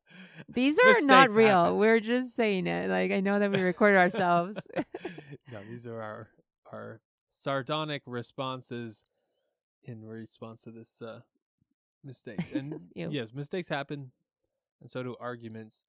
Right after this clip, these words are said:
Speaker 1: Mm-hmm.
Speaker 2: I, I was thinking more like to hold your partner to the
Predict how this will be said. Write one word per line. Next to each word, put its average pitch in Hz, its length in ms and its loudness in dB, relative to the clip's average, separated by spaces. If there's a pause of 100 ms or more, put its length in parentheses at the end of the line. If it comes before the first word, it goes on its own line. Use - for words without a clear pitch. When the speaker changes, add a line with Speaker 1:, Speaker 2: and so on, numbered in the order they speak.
Speaker 1:
Mm-hmm. 170 420 -12
Speaker 2:
I, 147 140 -4
I - 40 2
was 220 160 -4
thinking 156 320 -10
more 123 200 -4
like 110 300 -8 (1120)
to 156 100 -4
hold 127 380 -6
your 120 160 -8
partner 123 560 -10
to 135 160 -12
the 110 340 -12